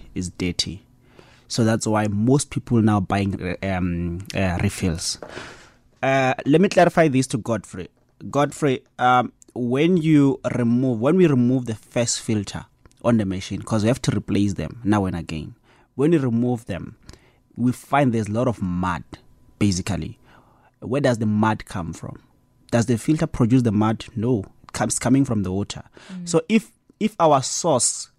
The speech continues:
Speaker 1: is very clean, it means that we're not gonna get the mud. I wanna give you a practical example, or anyone from Bushbuckridge, they can just go and fill a,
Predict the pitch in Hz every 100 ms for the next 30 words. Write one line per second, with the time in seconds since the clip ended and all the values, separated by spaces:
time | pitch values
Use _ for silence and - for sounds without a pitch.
0 | _ _ _ _ _ 139 117 104 110 123
1 | 135 135 - 113 90 69 - _ _ _
2 | - 120 120 131 143 123 113 110 113 127
3 | 123 104 95 110 92 85 76 76 - _
4 | - - - - - - _ _ _ -
5 | - _ 151 160 151 143 202 190 160 139
6 | - 147 120 113 110 110 101 110 135 143
7 | 120 110 113 101 110 127 - 95 95 90
8 | - 107 110 117 110 131 135 - 113 110
9 | 110 - 127 120 113 - 101